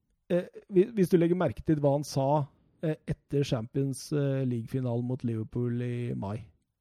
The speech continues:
så sa han følgende: «Dette er så langt man klarer å ta dette laget.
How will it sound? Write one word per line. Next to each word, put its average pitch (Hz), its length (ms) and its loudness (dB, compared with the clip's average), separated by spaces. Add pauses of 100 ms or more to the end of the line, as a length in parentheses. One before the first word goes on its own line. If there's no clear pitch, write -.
så 160 100 0
sa 135 220 0
han 135 80 -2 (380)
følgende: 113 480 -2 (800)
«Dette 165 260 4
er 170 80 4
så 143 480 2
langt 139 540 -2 (480)
man 147 200 -2
klarer 110 540 0
å 139 160 2
ta 131 300 -2
dette 131 260 -6
laget. 120 400 -6